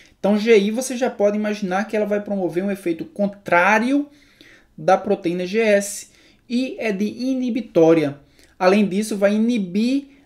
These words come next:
a adenilil ciclase, ou seja, vai ser exatamente,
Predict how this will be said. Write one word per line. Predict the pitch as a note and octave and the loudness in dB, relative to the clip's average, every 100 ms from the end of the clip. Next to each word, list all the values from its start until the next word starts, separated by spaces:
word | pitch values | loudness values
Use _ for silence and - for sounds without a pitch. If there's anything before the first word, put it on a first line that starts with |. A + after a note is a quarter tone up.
| _ | _
a | F3 | -4
adenilil | F3 F#3+ F#3 E3 C#3+ D3+ | -4 -4 -4 -2 -2 -4
ciclase, | - - - G2+ - - | -8 -14 -10 -8 -8 -16
ou | - | -10
seja, | F3+ E3 | -8 -6
vai | F3 G#3 G#3+ | -2 -2 -2
ser | - A#3 | -6 -6
exatamente, | A3+ G#3 A#3+ B3 A3+ F#3+ G3+ G3+ A3+ | -6 0 0 0 -2 -2 -2 -4 -8